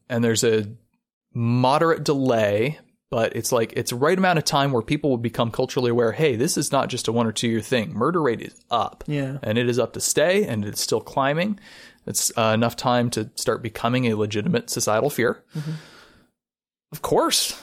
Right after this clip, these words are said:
Speaker 1: entertainment industry is gonna react to that.
Speaker 2: Yeah.
Speaker 1: Of course
Speaker 2: I
Speaker 1: you're
Speaker 2: mean,
Speaker 1: gonna
Speaker 2: they
Speaker 1: get stuff that's concerned about random interpersonal violence.
Speaker 2: they started getting stuff like Ex Machina happened, like, that kind of stuff a li-, a few years after, like,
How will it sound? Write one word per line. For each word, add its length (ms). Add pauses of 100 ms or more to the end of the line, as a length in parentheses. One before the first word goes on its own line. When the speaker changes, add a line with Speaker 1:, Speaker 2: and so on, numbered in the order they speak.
Speaker 1:
entertainment 600
industry 340
is 100
gonna 200
react 500
to 80
that. 240
Speaker 2:
Yeah. 340
Speaker 1:
Of 140
course 240
Speaker 2:
I 40
Speaker 1:
you're 80
Speaker 2:
mean, 80
Speaker 1:
gonna 100
Speaker 2:
they 40
Speaker 1:
get 140
stuff 240
that's 160
concerned 400
about 540
random 320
interpersonal 600
violence. 460
Speaker 2:
they 80
started 340
getting 220
stuff 320
like 400
Ex 220
Machina 480
happened, 560
like, 160
that 220
kind 140
of 80
stuff 520 (100)
a 60
li-, 340
a 100
few 220
years 300
after, 320
like, 260